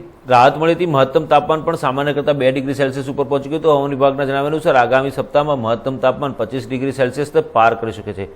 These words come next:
તે જ સમયે એકત્રીસ જાન્યુઆરી અને એક, પહેલી ફેબ્રુઆરીએ દિલ્હીના કેટલાક વિસ્તારોમાં હળવો વરસાદ અથવા તો ઝરમર વરસાદ થઈ શકે છે. હવામાન વિભાગના જણાવ્યા અનુસાર રવિવારે આંશક, આ-, આકાશ આંશિક વાદળછાયું રહી શકે છે. સવારે હળવું ધુમ્મસ છવાઈ શકે છે.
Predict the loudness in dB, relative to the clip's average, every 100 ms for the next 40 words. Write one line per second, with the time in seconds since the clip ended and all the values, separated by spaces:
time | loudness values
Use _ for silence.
0 | -20 -20 -4 2 4 4 4 2 2 0
1 | 2 2 6 6 6 2 0 -2 -6 -4
2 | 2 4 4 2 4 6 6 2 0 -2
3 | 0 0 -2 -2 0 0 0 2 2 2
4 | 0 2 2 2 0 -2 0 2 4 2
5 | -2 -4 -2 -2 0 0 0 0 0 0
6 | -2 -4 -6 -8 -8 -12 -16 -20 -20 -20
7 | -20 -20 2 6 8 10 8 8 6 8
8 | 6 8 6 4 6 6 8 6 6 6
9 | 6 4 2 0 -2 2 4 6 6 6
10 | 6 4 0 -2 -2 4 6 6 6 6
11 | 6 2 0 0 0 6 6 6 -2 -20
12 | -20 -20 -20 -20 -4 6 8 10 10 8
13 | 6 4 2 2 0 2 6 6 4 -2
14 | 4 4